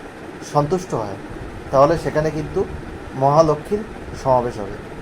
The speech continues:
এই টে-, টোটকাগুলো আপনারা পালন করুন, আশা করি আপনারা অনেক শুভ ফল পাবেন অক্ষয় তৃতীয়ার দিন এই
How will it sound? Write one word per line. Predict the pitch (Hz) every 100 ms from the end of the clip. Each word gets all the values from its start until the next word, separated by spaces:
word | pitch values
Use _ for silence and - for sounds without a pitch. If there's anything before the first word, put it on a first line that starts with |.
| - - 151
এই | 180
টে-, | 190 185 180 -
টোটকাগুলো | 175 175 185 180 123 - - - -
আপনারা | 143 147 170 185 185 - -
পালন | 151 156 160 156
করুন, | 170 226 - - - - 151
আশা | 151 190
করি | 190 190
আপনারা | 170 - 170
অনেক | 160 156 160
শুভ | 170 165 165
ফল | 160
পাবেন | 156 147 190 - - - -
অক্ষয় | 143 175 165
তৃতীয়ার | 160 165 151
দিন | 165
এই | 165